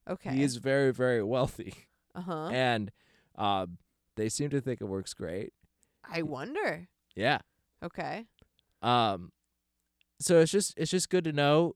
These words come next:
Speaker 2: who is having Blood Boys and who is freezing their stuff, uh, because it does
Speaker 1: How old is he?
Speaker 2: uh, I don't know, like, sixty something.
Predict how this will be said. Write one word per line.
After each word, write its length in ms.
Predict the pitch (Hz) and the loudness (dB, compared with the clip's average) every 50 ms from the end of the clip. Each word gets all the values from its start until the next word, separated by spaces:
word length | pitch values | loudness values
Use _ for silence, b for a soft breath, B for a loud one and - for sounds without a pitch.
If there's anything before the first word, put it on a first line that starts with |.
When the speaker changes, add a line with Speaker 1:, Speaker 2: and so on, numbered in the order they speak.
| - | -6
Speaker 2:
who 280 | - - 156 151 147 147 | -2 2 2 4 6 6
is 240 | 151 147 143 135 - - | 6 4 4 0 -4 -8
having 320 | - 139 135 131 135 135 120 | -6 -4 -2 -2 -2 -2 -2
Blood 280 | 104 123 135 135 131 | 0 0 0 0 0
Boys 380 | 131 135 147 156 160 165 156 143 | 0 0 2 4 4 4 2 0
and 100 | 123 120 | -2 0
who 160 | 135 139 139 | 2 2 2
is 140 | 131 120 - | 2 0 -2
freezing 340 | - - 131 127 123 131 123 | -4 -4 -4 -2 -2 -4 -4
their 140 | 120 117 110 | -4 -4 -4
stuff, 440 | - - 127 123 143 165 - _ _ b b b b b b - | -4 -2 -2 -2 -2 -2 -6 _ _ b b b b b b -8
uh, 300 | - 110 - - 220 220 | -4 0 0 2 2 0
because 300 | 214 - 143 123 143 127 | 0 -2 -4 -4 -2 -4
it 80 | 127 107 | -4 -2
does 340 | 131 147 151 151 143 127 127 _ _ _ _ _ - | 0 2 4 4 2 0 -6 _ _ _ _ _ -14
Speaker 1:
How 100 | 190 180 | -12 -10
old 240 | 180 196 214 214 175 | -8 -6 -6 -8 -8
is 180 | 156 151 151 - | -10 -12 -12 -12
he? 280 | 151 151 147 156 170 - _ _ _ _ - - | -12 -12 -12 -12 -14 -16 _ _ _ _ -16 -14
Speaker 2:
uh, 60 | 123 120 123 135 B B 311 - - | -14 -14 -14 -16 B B -20 -16 -8
I 60 | - 208 | -6 -4
don't 120 | 208 185 | -2 0
know, 140 | 156 139 123 | 0 2 2
like, 300 | 113 117 117 117 - _ _ - | 2 0 0 -2 -4 _ _ -14
sixty 520 | - - - - - 135 - - - - 156 | -12 -8 -8 -6 -8 -8 -10 -12 -12 -12 -10
something. 560 | - - 156 147 - - 165 165 170 165 | -8 -8 -8 -8 -8 -6 -8 -6 -6 -8